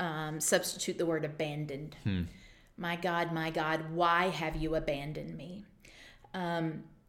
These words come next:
Speaker 1: I imagine that Jesus feels that way because he's being crucified, and it's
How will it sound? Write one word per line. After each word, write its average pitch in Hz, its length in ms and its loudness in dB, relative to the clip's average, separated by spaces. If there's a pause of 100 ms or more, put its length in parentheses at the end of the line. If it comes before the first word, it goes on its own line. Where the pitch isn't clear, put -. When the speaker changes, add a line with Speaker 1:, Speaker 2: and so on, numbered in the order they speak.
(140)
Speaker 1:
I 190 120 6
imagine 185 760 4
that 175 140 2
Jesus 180 520 4
feels 202 480 6
that 165 360 0
way 165 580 2 (280)
because 180 720 2
he's 214 280 -4
being 220 320 0
crucified, 185 880 -4 (420)
and 175 240 -2
it's - 460 0